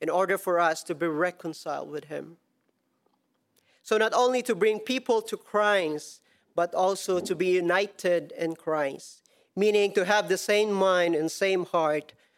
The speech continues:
of the Lord Jesus Christ. As God's people, we need to be a good example in living a life of peace.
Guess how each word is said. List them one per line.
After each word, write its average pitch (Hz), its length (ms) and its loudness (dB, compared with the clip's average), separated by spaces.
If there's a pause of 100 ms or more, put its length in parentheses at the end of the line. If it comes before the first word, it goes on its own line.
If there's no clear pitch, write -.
(160)
of 165 100 0
the 165 120 2
Lord 160 260 2
Jesus 151 400 -8
Christ. - 580 -4 (380)
As 156 120 -2
God's 214 320 0
people, 214 540 0
we 202 140 0
need 208 240 0
to 214 80 -2
be 196 180 0
a 175 80 0
good 214 300 0
example 175 840 -2 (520)
in 180 180 2
living 196 340 2
a 160 80 4
life 160 280 2
of 156 160 -8
peace. - 600 -14